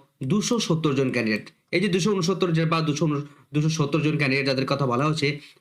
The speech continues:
এক নম্বর তাদেরকে প্রদান করে, প্রদান করার একটা রেজুলেশন করেছিল পর্ষদ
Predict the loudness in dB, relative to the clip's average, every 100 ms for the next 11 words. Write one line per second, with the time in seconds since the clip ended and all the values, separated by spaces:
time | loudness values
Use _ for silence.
0 | _ -4 0 0 0 0 0 0 0 0
1 | 0 0 -2 -4 -12 _ _ -2 0 2
2 | 0 0 0 0 0 2 0 2 0 0
3 | 0 0 0 0 -2